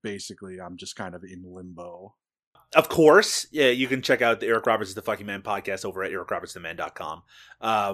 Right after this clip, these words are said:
Speaker 2: we recently checked out a Die Hard ripoff called Heaven's Fire that people might want to read all about, or listen all about, I should say, over at Eric Roberts the Man, or on Twitter at E R I T F M. But you can, of course, find me on Twitter, Mo.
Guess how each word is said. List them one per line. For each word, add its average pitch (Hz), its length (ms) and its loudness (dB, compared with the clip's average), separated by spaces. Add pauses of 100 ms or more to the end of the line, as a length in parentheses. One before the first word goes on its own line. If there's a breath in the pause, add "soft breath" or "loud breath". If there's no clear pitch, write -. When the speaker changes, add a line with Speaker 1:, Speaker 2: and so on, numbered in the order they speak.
Speaker 2:
we 123 80 0
recently 117 320 -2
checked 117 240 0
out 110 180 0
a 107 120 -4
Die 107 240 0
Hard 104 180 0
ripoff 101 300 -4
called 104 180 -6
Heaven's 101 320 -6
Fire 101 300 -2
that 98 120 -6
people 104 220 -12
might 101 160 -8
want 120 240 -4
to 135 260 0 (240 loud breath)
read 185 760 6
all 156 220 10
about, 151 280 8
or 135 80 6
listen 113 260 -2
all 101 140 -4
about, 101 220 -4
I - 20 -4
should 101 220 -12
say, 131 160 0
over 110 180 -2
at - 60 -6
Eric 104 180 -4
Roberts 101 240 -4
the 107 60 -10
Man, 135 180 0
or 127 80 4
on 123 140 -2
Twitter 143 200 0
at 139 240 0
E 156 60 2
R 139 140 8
I 143 160 8 (260 loud breath)
T 160 160 6
F 151 100 6
M. 170 120 4
But 175 100 4
you 190 80 -2
can, 202 80 4
of 196 80 2
course, 262 160 6
find 120 300 4
me 170 180 -2
on 196 160 4
Twitter, 90 300 -6
Mo. 90 260 -6